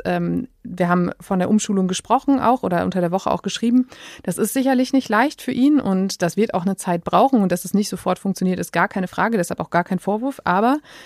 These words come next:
ich finde, du musst schon zeigen, dass da irgendwie Potenzial da ist. Und ich fand beide Spiele, sowohl Köln als auch, ähm, Darmstadt, nicht so stark, als dass er da jetzt wahnsinnig viele Argumente in einer Sache gesammelt hat. Und ich bin mir da,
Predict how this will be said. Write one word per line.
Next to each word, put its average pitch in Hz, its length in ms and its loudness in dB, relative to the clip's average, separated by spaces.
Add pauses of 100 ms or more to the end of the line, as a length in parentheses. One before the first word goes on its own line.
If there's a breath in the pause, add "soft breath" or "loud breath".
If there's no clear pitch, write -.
(160 loud breath)
ich - 120 -18
finde, 269 400 4 (380 soft breath)
du 208 80 -2
musst 226 420 0
schon 285 640 4 (280 soft breath)
zeigen, 240 460 0
dass 208 160 -4
da 208 180 -2
irgendwie 233 800 0 (380)
Potenzial 202 560 2
da 190 260 2
ist. 269 300 -2
Und 208 160 -2
ich - 140 -8
fand 214 240 -2
beide 220 260 0
Spiele, 240 340 0
sowohl 202 300 -2
Köln 226 380 2
als 190 240 -2
auch, 190 360 -2
ähm, 185 320 -2
Darmstadt, 226 500 0 (280 loud breath)
nicht 226 240 4
so 226 180 0
stark, 214 360 0
als - 160 -4
dass 202 160 -4
er 202 40 -2
da 185 140 2
jetzt 196 180 -2
wahnsinnig 190 360 0
viele 196 160 0
Argumente 185 340 0
in - 60 -4
einer 180 240 0
Sache 190 240 -2
gesammelt 160 440 -4
hat. 170 140 -8
Und 175 160 -6
ich - 100 -16
bin 185 140 2
mir 190 140 2
da, 180 80 2